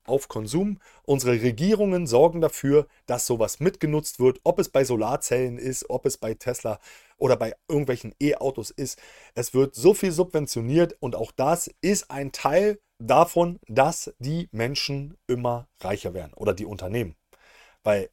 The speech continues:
Elon Musk selbst hat ja diese Milliarden nicht, sondern er hat Aktienanteile von seinen Unternehmen.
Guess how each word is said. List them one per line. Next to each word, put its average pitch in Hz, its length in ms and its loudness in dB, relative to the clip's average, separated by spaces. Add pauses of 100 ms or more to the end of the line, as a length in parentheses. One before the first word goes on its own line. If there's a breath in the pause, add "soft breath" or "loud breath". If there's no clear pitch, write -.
Elon 123 260 -2
Musk 139 260 -2
selbst 131 400 2
hat - 200 -2
ja 117 100 4
diese 107 240 -6
Milliarden 98 500 -6
nicht, 92 340 -14
sondern 127 600 -2 (320)
er 92 160 -4
hat 113 200 -4 (220 soft breath)
Aktienanteile 113 800 -4
von 131 220 -2
seinen 117 180 0
Unternehmen. 123 480 -2